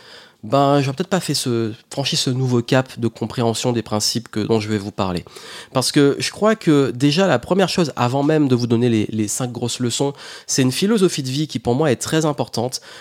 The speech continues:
c'est de comprendre que dans la vie, de toute façon, on va toujours être confronté à de l'incertitude, des choses comme ça, et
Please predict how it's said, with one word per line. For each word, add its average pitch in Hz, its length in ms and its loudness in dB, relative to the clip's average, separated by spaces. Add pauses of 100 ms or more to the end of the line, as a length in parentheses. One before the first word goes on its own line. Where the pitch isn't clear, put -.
c'est - 160 0
de 131 100 4
comprendre 180 600 2
que 123 340 2 (500)
dans 135 140 2
la 151 140 6
vie, 160 80 0
de 226 60 4
toute 220 80 -8
façon, 185 240 2
on 185 120 0
va 127 100 2
toujours 190 260 0
être - 180 -4
confronté 143 520 -2
à 123 120 4
de 117 40 -2
l'incertitude, 131 840 -2
des 120 100 0
choses 135 220 -2
comme 127 160 -4
ça, 139 300 0
et 113 100 0